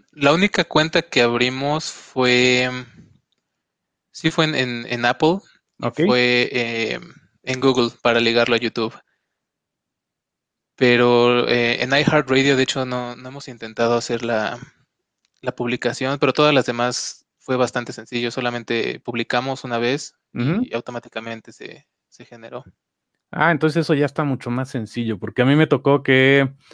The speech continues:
Speaker 2: si querías estar, por ejemplo, en Spotify, era el proceso más tardado. Se tardó, en mi caso, creo que fueron seis meses, en lo que
Speaker 1: Wow.
Speaker 2: metí la solicitud, en lo que aprobaron la solicitud, y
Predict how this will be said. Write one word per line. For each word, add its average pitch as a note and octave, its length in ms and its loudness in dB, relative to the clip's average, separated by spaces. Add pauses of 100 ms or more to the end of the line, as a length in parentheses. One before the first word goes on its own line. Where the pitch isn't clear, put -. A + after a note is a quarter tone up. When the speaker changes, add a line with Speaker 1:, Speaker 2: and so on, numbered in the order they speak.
(200)
Speaker 2:
si A2+ 160 -8
querías C3+ 300 4
estar, C3+ 260 0
por B2+ 140 0
ejemplo, B2 240 0
en A#2 80 0
Spotify, C3+ 540 -2
era B2 140 4
el A#2 120 0
proceso A#2 400 -4
más A#2 400 -4
tardado. A2 480 -2
Se A2+ 100 -2
tardó, A2 320 0
en A#2 100 0
mi A2 120 -4
caso, G#2+ 760 0 (300)
creo A#2 160 -4
que - 140 -16
fueron A2+ 300 0
seis G#2+ 260 -4
meses, D3+ 500 -4 (460)
en A2+ 200 2
lo A2+ 160 2
que A2 340 4
Speaker 1:
Wow. A2 80 2
Speaker 2:
metí A2+ 240 0
la C#3 120 6
solicitud, A#2+ 840 4
en A#2 280 -2
lo A#2 240 0
que A2 200 2
aprobaron D3 760 2
la C3 120 6
solicitud, A#2+ 680 -2 (460)
y C3 580 6